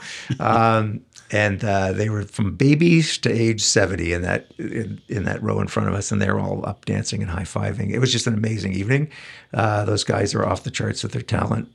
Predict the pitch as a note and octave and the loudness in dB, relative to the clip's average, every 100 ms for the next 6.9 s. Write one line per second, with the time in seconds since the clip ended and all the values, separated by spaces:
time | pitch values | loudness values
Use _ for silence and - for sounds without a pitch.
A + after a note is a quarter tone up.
0 | _ - F#2 F#2+ F#2+ - - A2+ - D3 | _ -8 -6 -6 -12 -18 -10 -6 2 4
1 | D3 B2+ - C3+ B2 A#2+ A2+ - - A2 | 4 2 4 6 6 4 0 -6 -14 0
2 | A2+ A2 A2 A2 - - E3 - A#2 - | 2 4 2 0 -4 -4 -2 -2 -4 -4
3 | A#2 A2 A#2 - A#2+ - - - - G2+ | -6 -6 -8 -2 0 0 0 0 2 0
4 | G#2 F#2+ - - _ - _ _ - A2+ | 0 -2 -6 -8 _ -20 _ _ 0 4
5 | D3 F3 D3 - A2+ G2+ F#2 - A#2 - | 6 6 2 -2 -4 0 2 2 0 0
6 | G#2 - - - - - - F2 | -4 -6 -14 -20 -20 -10 -4 -2